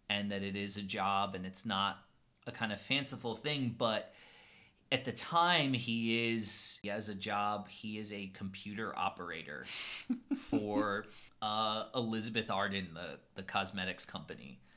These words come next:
Speaker 1: And he, most of My Aim Is True was him, was recorded, like, by him calling in sick for work and going down to
Speaker 2: Wow.
Speaker 1: the studio and recording this album. So the band Clover,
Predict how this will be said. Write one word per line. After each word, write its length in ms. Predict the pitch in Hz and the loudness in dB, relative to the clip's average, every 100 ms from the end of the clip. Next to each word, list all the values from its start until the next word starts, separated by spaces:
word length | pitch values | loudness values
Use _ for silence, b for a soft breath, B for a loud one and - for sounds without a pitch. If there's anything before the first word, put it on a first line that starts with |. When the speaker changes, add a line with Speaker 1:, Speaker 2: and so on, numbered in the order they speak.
| B B B - | B B B 0
Speaker 1:
And 440 | 110 104 107 104 | 2 4 2 0
he, 580 | 98 - 113 113 113 113 | -2 0 2 4 2 0
most 380 | 113 120 127 - | 2 6 6 4
of 80 | 117 | 2
My 140 | 120 | 4
Aim 200 | 117 117 107 | 4 4 2
Is 100 | - | 0
True 280 | - 117 | 0 0
was 440 | 110 104 98 - - - _ | -2 -2 -2 -2 -4 -14 _
him, 560 | - - 104 104 107 98 | -14 -2 0 2 -2 -6
was 180 | 120 101 | -6 -6
recorded, 540 | 110 - 120 107 104 101 | -8 0 0 0 -2 -4
like, 240 | 98 95 | -6 -2
by 120 | 98 | -2
him 240 | 92 101 98 | 0 -4 -2
calling 400 | - 98 98 92 | 0 2 0 -6
in 120 | 92 | -2
sick 260 | - 95 | -2 -2
for 140 | - 90 | -4 -8
work 380 | 85 69 - - b b b b - | -8 -10 -12 -20 b b b b 0
and 160 | 113 | 2
going 280 | 113 110 107 | 2 2 2
down 200 | 107 104 | 4 4
to 60 | 101 | 2
Speaker 2:
Wow. 60 | |
Speaker 1:
the 80 | 98 | 2
studio 580 | - 110 95 95 90 87 - | 0 0 -2 -2 -4 -6 -2
and 240 | 101 95 | -2 -2
recording 500 | 95 - 110 104 101 | -6 -4 -4 -2 -4
this 180 | 95 - | -4 0
album. 500 | 98 98 90 78 - - B B B B | 2 2 -2 -8 -14 -16 B B B B
So 120 | 139 | 0
the 120 | 135 | 2
band 360 | 123 139 156 156 | 8 8 8 4
Clover, 840 | - 127 139 147 120 104 101 104 | 0 4 6 6 2 0 0 -4